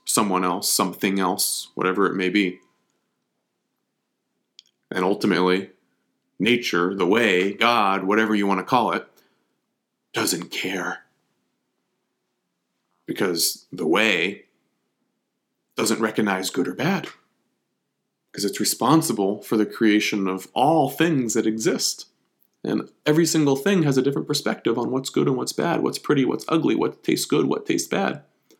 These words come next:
So the way can't play favorites. The way has no subjective interest,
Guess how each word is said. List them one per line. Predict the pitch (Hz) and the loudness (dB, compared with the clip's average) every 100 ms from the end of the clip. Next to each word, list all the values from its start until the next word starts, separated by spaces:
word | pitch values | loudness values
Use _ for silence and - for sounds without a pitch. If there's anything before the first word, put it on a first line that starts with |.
| _ _ _ _ _ _ _ _ _ _ _ _ _ _ _ | _ _ _ _ _ _ _ _ _ _ _ _ _ _ _
So | - 135 | 0 4
the | 131 | 8
way | 151 180 180 | 8 6 6
can't | 156 135 | 2 2
play | 143 135 | 2 2
favorites. | 190 190 165 185 - | 2 0 0 -2 -2
The | 131 | 2
way | 135 151 160 | 4 4 2
has | - - 160 156 143 - - | -2 -2 0 0 -2 -6 0
no | 131 139 131 131 - _ _ | 2 4 2 0 -10 _ _
subjective | - - 117 110 113 - - 107 104 - _ _ _ _ _ _ _ _ _ _ _ _ _ _ _ _ _ _ _ _ | -6 -2 -2 0 -2 -2 -4 -4 -4 -14 _ _ _ _ _ _ _ _ _ _ _ _ _ _ _ _ _ _ _ _
interest, | - 117 - 90 - - | -4 -2 -4 -4 -6 -8